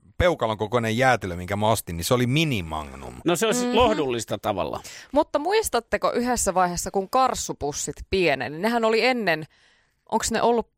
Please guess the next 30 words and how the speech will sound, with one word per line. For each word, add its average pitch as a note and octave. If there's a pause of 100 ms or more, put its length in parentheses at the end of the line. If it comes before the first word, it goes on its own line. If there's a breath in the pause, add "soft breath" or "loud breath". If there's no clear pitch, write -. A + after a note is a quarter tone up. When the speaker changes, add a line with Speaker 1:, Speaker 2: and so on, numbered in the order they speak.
(580)
Speaker 3:
kaksisataa -
vai F3
peräti F#3
kolmesataa C#3+
grammaa? D#3
Ihan C#4+
jos A#3+
oot G#3+
ostanut G3
jonkun E3
perus F3+ (320)
pantteripussin D3
Speaker 2:
Mm. E3+
Speaker 3:
tai D3
aakkospussin, -
niin - (340 soft breath)
silloin A3
kun G3
mä A3
oon A#3
ite A#3+
ollut D3
kersa, D#3+
niin C#3+
nehän E3
oli D#3+
tommosia C3+ (640)
oikeasti -
isoja F#3
pusseja. -